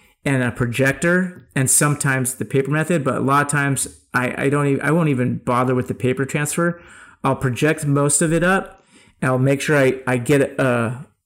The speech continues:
a grid line of halfway marks. And then I use, um, landmarks on the actual things I have drawn on there if I, if I've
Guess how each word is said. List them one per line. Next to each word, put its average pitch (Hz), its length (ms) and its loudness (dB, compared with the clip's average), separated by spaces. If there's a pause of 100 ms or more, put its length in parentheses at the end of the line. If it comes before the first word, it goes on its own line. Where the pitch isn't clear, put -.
(120)
a 139 120 -2
grid 135 320 2
line 156 240 2
of 117 80 0
halfway 131 420 0
marks. 180 500 0 (320)
And 127 140 0
then 139 100 2
I 139 100 2
use, 131 680 0 (280)
um, 127 380 -2
landmarks 131 520 0
on 127 260 -2
the 120 80 -2
actual 123 500 -2 (220)
things 143 220 0
I 127 80 2
have 131 240 2
drawn 151 200 0
on 151 140 0
there 160 160 2
if 151 140 -4
I, 120 140 -2 (100)
if - 200 -6
I've 120 300 -6